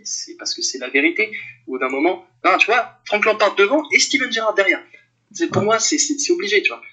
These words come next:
Speaker 1: C'est, c'est, c'est
Speaker 2: Ouais, donc c'est, c'était bien, euh, Ronaldinho en deux mille cinq qui a remporté le Ballon d'Or et que Frank Lampard derrière lui et juste derrière, euh, Steven Gerrard. Donc,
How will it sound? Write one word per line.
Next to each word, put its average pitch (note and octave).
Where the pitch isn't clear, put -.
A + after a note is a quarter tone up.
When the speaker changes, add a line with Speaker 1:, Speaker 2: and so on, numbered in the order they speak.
Speaker 1:
C'est, C3
c'est, C#3+
c'est C3
Speaker 2:
Ouais, B2+
donc B2
c'est, D3
c'était C#3
bien, D3+
euh, C3
Ronaldinho C#3+
en C#3+
deux C3
mille B2+
cinq A#2
qui C3+
a -
remporté B2+
le A#2+
Ballon A#2+
d'Or B2+
et A#2
que -
Frank C3
Lampard B2
derrière B2
lui C3+
et B2
juste B2
derrière, B2+
euh, -
Steven C#3+
Gerrard. C3+
Donc, B2